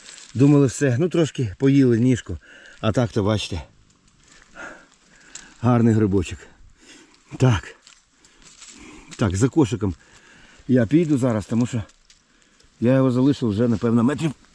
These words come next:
з п'ятнадцять. Отам десь. Тут залишив грибочки, а ну. Іріше, ще білий. Бач його, воно. Одного з'їли, а другий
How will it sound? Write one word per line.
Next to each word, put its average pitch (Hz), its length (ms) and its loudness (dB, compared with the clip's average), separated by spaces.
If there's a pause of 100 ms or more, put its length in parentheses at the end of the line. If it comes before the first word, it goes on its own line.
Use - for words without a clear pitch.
(300)
з - 80 -12
п'ятнадцять. 147 720 0 (760)
Отам 127 400 0
десь. 85 240 -10 (680)
Тут 110 180 0
залишив 113 360 2
грибочки, 107 480 0
а 120 60 2
ну. 123 160 2 (1500)
Іріше, 131 280 2
ще 143 160 -2
білий. 98 320 -2 (2500)
Бач 127 280 0
його, 107 240 0 (140)
воно. 117 240 0 (440)
Одного 139 340 2
з'їли, 131 400 -2 (840)
а 107 60 -4
другий 120 340 0